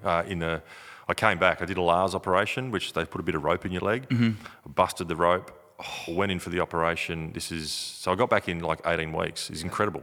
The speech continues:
Speaker 1: You know, it's usually a twelve-month turnaround.
Speaker 2: Yeah.
Speaker 1: So hurt my knee round one.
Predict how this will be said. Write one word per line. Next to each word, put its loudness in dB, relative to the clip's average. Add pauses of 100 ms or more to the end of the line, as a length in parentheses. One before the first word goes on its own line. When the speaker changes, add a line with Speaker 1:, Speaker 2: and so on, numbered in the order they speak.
(160)
Speaker 1:
You -6
know, 0
it's -6
usually -4
a -4
twelve-month -2
turnaround. -4
Speaker 2:
Yeah. 0 (580)
Speaker 1:
So 2 (140)
hurt 2
my 2
knee 0
round 2
one. 0